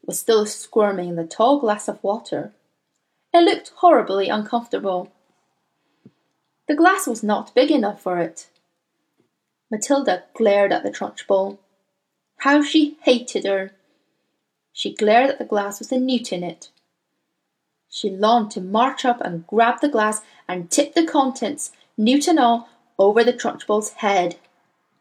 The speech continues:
She trembled to think what the Trunchbull would do to her if she did that.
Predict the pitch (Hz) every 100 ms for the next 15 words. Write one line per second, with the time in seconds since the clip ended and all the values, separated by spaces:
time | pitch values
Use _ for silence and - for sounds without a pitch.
0 | _ _ _ _ _ _ _ - 214 -
1 | - 330 339 175 160 214 - - 202 214
2 | 202 - - 208 - 240 240 - 208 208
3 | 202 - 254 285 233 - 175 170 170 185
4 | 170 175 165 190 - - -